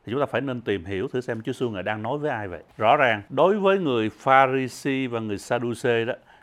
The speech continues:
Chúa Giêsu Ngài có cách nói chuyện khác với cái cách Ngài nói chuyện với các môn đồ của Ngài. Và ở đây, Chúa Giêsu Ngài nói chuyện với các môn đồ của Ngài với cái cách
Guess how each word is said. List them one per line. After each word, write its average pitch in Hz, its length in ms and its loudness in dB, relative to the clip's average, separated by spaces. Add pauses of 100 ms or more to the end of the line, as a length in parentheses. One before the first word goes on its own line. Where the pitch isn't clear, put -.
(160)
Chúa 143 100 -2
Giêsu 123 300 0
Ngài 107 240 -4
có 117 120 -8
cách - 180 -10
nói 156 160 -4
chuyện 101 280 -10
khác - 440 -6
với 139 160 -2
cái 139 120 -12
cách - 220 -10
Ngài 104 200 -8
nói 113 140 -6
chuyện 90 180 -6
với 95 80 -10
các - 120 -18
môn 107 180 -8
đồ 87 180 -8
của 101 100 -12
Ngài. 95 180 -14 (380)
Và 104 100 -2
ở 113 80 0
đây, 113 240 -4 (440)
Chúa 196 120 0
Giêsu 165 160 0
Ngài 135 160 0
nói 156 160 -2
chuyện 104 440 -4
với 151 120 -4
các 185 180 -8
môn 139 260 -4
đồ 110 260 4
của 120 100 -4
Ngài 101 360 -2 (440)
với 165 80 -8
cái 175 100 -2
cách 220 280 2